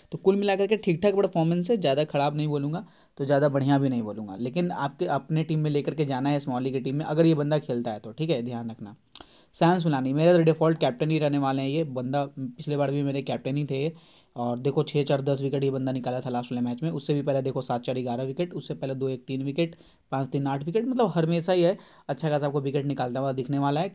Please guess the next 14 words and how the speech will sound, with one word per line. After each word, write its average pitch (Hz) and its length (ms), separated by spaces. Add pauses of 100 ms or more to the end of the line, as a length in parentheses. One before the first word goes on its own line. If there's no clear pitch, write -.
(100)
कैप्टन 139 320
डायरेक्ट, 135 280
डायरेक्ट 139 380
आप 127 80
डिफ़ॉल्ट 143 420
इन्हीं 131 180
को 120 100
बनाना। 113 320 (500)
आगे 165 160
बात 147 180
करते 131 220
हैं 123 60
तनुष 175 240
कॉटियन। 120 380